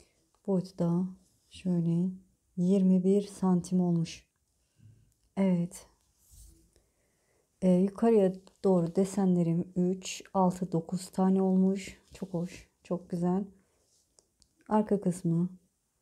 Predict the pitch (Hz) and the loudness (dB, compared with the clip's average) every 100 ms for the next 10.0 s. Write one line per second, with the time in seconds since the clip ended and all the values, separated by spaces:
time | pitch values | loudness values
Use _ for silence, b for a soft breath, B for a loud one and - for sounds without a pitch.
0 | _ _ _ _ _ 202 185 175 - 180 | _ _ _ _ _ -4 -2 -2 -4 -4
1 | 170 185 - - 185 165 160 - - 185 | -2 -4 -8 0 0 0 -4 -8 0 2
2 | 202 196 202 196 196 208 - - _ _ | 2 0 0 0 -2 -8 -20 -20 _ _
3 | _ _ b b b b b - 240 - | _ _ b b b b b 0 0 4
4 | 208 180 185 - 214 208 208 190 185 190 | 4 4 2 2 2 2 0 2 4 2
5 | 208 214 247 - 226 208 202 202 190 202 | 2 0 -2 2 2 4 2 2 0 2
6 | 202 185 180 175 180 202 202 202 190 185 | 2 2 2 0 2 0 0 0 0 0
7 | 175 180 190 190 190 190 202 185 196 196 | -4 -2 -4 -2 -6 -2 -2 0 -4 0
8 | 196 190 196 196 190 214 208 196 185 180 | 2 4 4 2 0 2 4 4 4 2
9 | - 185 185 175 180 196 185 - 180 | 2 2 4 2 4 2 2 0 0